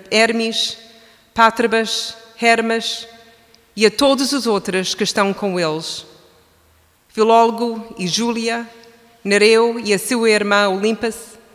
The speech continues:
e a todos os crentes que estão com eles.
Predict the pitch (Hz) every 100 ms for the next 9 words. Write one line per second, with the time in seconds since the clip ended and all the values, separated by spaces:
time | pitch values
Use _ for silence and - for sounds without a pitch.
0 | _ _ _ _ 180 190 - 247 233 240
1 | 240 - - 175 160 - - - _ _
2 | - 190 - 175 170 185 165 160 151 147
3 | -